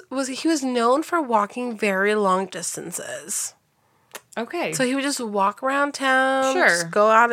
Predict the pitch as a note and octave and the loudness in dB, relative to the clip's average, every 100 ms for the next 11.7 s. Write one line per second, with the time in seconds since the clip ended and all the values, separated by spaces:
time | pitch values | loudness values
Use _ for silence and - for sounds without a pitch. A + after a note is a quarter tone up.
0 | G#3+ A#3+ A#3 A3+ A#3 - A#3+ A#3 A#3 A#3 | 0 0 0 0 -2 -4 -2 0 0 -2
1 | A#3 - - - - - - A3 G#3+ A3 | -6 -14 -20 -20 -20 -10 -2 0 2 2
2 | B3 D4+ E4+ F#4+ E4 B3+ A#3+ A#3 A3+ A3 | 0 2 4 6 2 4 4 4 2 0
3 | G#3 - A3+ A3 G#3+ G3 F#3 G3 - F3+ | -6 -4 -10 -4 -2 0 -2 -2 -2 -4
4 | - E3+ F3+ G3 _ G#3+ G3+ F#3+ - G#3+ | -4 -6 -6 -10 _ -2 -2 -2 -8 -20
5 | G3+ G3 F#3+ G3 F#3+ - _ _ _ - | -8 -4 -2 -4 -6 -12 _ _ _ -8
6 | G3 - B3 D4+ D4+ G#3 G#2+ A3 - _ | -6 -6 0 4 4 2 0 -2 -4 _
7 | _ - G#3+ G3+ F#3 F3+ F3 E3 G#3+ B3 | _ -2 -2 -2 -4 -2 -2 -4 -4 -4
8 | F#3+ F3+ E3+ D#3+ D3+ A3+ G3+ F#3+ G3+ A#3 | -4 -4 -4 -6 -8 -4 -4 -4 -8 -12
9 | _ _ _ - B3 C#4 B3+ A3+ A3+ G3+ | _ _ _ 2 2 4 4 4 2 0
10 | _ _ _ _ - G3 G3 A3 G#3 - | _ _ _ _ 0 2 4 2 -2 -4
11 | F#3+ - F#3 G#3+ B3 C#4 | -6 0 0 4 6 6